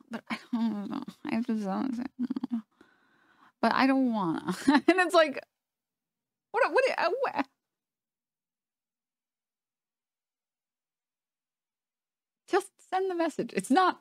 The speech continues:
hard. It's easy, actually. <laughs> Okay, it's easy. What the fuck is wrong with me? Stop. Stop it. I need, I need to become my own agent. I need to become my own life coach, okay? Anyways,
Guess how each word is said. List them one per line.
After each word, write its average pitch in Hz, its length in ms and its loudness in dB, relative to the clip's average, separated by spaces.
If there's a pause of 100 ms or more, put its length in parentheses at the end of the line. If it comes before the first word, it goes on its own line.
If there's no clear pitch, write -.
hard. 240 380 -2
It's - 220 -4
easy, 262 340 0
actually. 226 480 0
<laughs> - 40 -2
Okay, 262 220 -2
it's 466 300 2
easy. 254 280 0
What - 180 -6
the 427 140 -4
fuck 381 160 -2
is 359 80 -4
wrong 247 220 2
with 170 100 -2
me? 143 220 -6 (1120)
Stop. - 400 2 (340)
Stop 208 140 4
it. - 180 0
I - 80 4
need, 247 260 6
I - 100 0
need 233 260 2
to 269 60 0
become 220 380 0
my 190 180 2
own 170 180 0
agent. 160 400 -8
I - 20 -8
need 170 160 -4
to 180 60 -8
become 175 240 -4
my 160 140 -2
own 156 260 -6 (100)
life 165 380 -2 (260)
coach, - 420 -6 (200)
okay? 180 260 0 (2250)
Anyways, 240 360 4